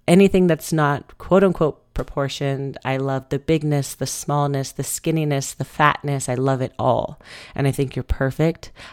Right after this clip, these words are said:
I know you're perfect. And I want you to feel that for yourself, because I know firsthand that when you feel it for yourself, God, it feels good.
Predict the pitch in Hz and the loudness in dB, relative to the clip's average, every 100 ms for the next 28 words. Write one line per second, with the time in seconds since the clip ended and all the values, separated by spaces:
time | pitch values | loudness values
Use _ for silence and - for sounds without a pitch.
0 | - 123 127 123 160 160 139 127 127 131 | -6 -4 0 0 2 2 0 -2 -2 -4
1 | 127 - - - - - 139 139 143 147 | -6 -8 -20 -20 -10 -2 0 2 0 0
2 | 143 - 139 - - 120 120 - 127 123 | 0 0 2 0 0 -4 -2 2 2 0
3 | 139 131 120 - 131 127 147 143 135 - | -2 -2 -4 -2 2 2 2 0 -4 -4
4 | 127 - - 135 131 123 - 135 123 - | -4 -4 -6 -4 -2 -4 -4 -4 -2 -2
5 | 139 143 143 139 120 - - 135 131 - | 0 0 -2 -4 -4 -6 -4 -4 -4 -4
6 | 131 120 117 - 113 113 - - - | 0 0 -2 -8 -10 -10 -10 -8 -8